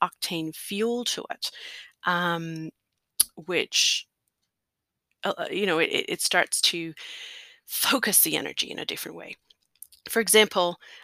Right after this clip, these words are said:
um, language is powerful here. So for example, you know, beginning an intention with the words "I want" has an overlay of perceived lack. I, I, I want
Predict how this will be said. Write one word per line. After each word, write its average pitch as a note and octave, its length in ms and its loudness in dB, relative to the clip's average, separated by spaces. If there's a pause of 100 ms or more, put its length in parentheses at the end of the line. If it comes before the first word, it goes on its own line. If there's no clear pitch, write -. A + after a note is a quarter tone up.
(140)
um, F#3+ 560 6 (1000)
language G3+ 380 6
is F3 100 2
powerful B3+ 380 4
here. - 180 -2
So - 200 4
for G3+ 140 0
example, G#3+ 400 2
you G3+ 100 -4
know, F#3+ 120 -2
beginning A3 420 4
an G3+ 80 4
intention F#3+ 680 0
with E3+ 180 -6
the F3 80 -6
words D#3+ 500 -2
"I D#3+ 180 2
want" F#3 760 0 (520)
has F#3 500 6
an G3+ 180 2
overlay E3+ 560 0
of D#3+ 220 -2
perceived D#3 480 -2
lack. G#3 340 6
I, E3 140 2 (160)
I, D#3+ 260 0
I E3 140 -2
want E3+ 840 2